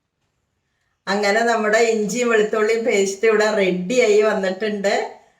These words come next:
നിങ്ങളെല്ലാവരും ഒന്ന് ഉണ്ടാക്കി നോക്കിക്കോളോട്ടെ. പിന്നെ ഉണ്ടാക്കുമ്പോ നമ്മള് പ്രത്യേകം ശ്രദ്ധിക്കാനുള്ള ഒരു കാ-, കാര്യം എന്താണെന്നറിയോ? നമ്മളെ ഈ ഇട്-, ഏ,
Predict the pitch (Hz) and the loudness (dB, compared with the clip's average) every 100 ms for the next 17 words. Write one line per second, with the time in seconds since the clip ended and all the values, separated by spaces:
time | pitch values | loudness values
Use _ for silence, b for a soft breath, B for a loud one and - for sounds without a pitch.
0 | b 185 196 202 185 175 202 226 208 196 | b -4 0 2 2 0 0 2 2 2
1 | 190 190 180 175 185 185 175 - 175 165 | 2 0 -2 -4 -2 -4 -4 -6 -4 0
2 | 160 165 160 135 - - _ 240 262 240 | 2 0 -2 -6 -8 -18 _ -2 0 -2
3 | 240 240 240 240 247 269 247 247 247 208 | 0 -2 -2 -4 -2 -4 -2 -4 -4 -10
4 | - - 240 254 294 294 247 214 220 220 | -12 -2 0 2 0 -2 -4 -4 -4 -2
5 | 214 214 214 220 214 190 190 - 208 190 | -2 0 0 0 0 -2 -4 -6 -4 0
6 | 202 190 180 180 175 147 135 - b b | 0 0 0 -2 -2 -4 -4 -8 b b
7 | b b 202 214 208 208 214 214 208 196 | b b -4 -2 0 2 4 6 6 4
8 | 180 - 196 190 190 | -2 0 0 0 -2